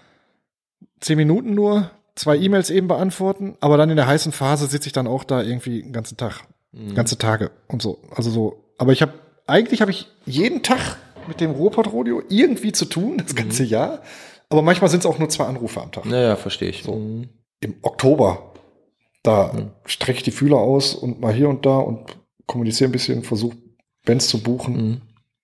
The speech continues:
Speaker 1: Aber das ist dann jetzt nicht so
Speaker 2: Welche
Speaker 1: aufwendig.
Speaker 2: Bands würdest du denn unbedingt mal haben wollen? Also außer Rancid, die hatten wir ja jetzt schon.
Speaker 1: Rancid ist gar nicht so mein persönliches Ding. Das ist mehr so, die wollen halt alle.
Speaker 2: Ja.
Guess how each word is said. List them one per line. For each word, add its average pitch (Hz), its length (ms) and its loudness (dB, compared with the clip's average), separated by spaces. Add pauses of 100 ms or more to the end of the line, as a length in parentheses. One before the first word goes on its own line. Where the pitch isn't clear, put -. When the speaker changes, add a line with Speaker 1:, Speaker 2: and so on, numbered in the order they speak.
(120)
Speaker 1:
Aber 107 120 -6
das 101 140 0
ist - 140 -6
dann 104 100 -2
jetzt 95 160 -6
nicht 107 120 -8
so - 140 -6
Speaker 2:
Welche 151 200 4
Speaker 1:
aufwendig. 143 40 0
Speaker 2:
Bands 165 300 4
würdest 160 260 0
du 160 60 0
denn 143 220 4
unbedingt 147 580 0
mal 127 180 2
haben 143 280 -4
wollen? 85 300 -2 (800)
Also 95 200 -2
außer 117 280 4
Rancid, 101 360 2
die 98 100 0
hatten 98 140 -4
wir 90 100 0
ja 87 80 -4
jetzt 85 240 -12
schon. 87 200 -8 (140)
Speaker 1:
Rancid 143 520 2
ist - 180 -2
gar 131 140 4
nicht 135 80 0
so 139 80 2
mein 117 160 0
persönliches 117 480 -2
Ding. 104 180 -6
Das 110 140 -2
ist 123 60 -6
mehr 120 140 2
so, 117 260 -2 (340)
die 107 100 -10
wollen 123 220 0
halt 104 140 0
alle. 127 260 -4 (140)
Speaker 2:
Ja. 117 260 -2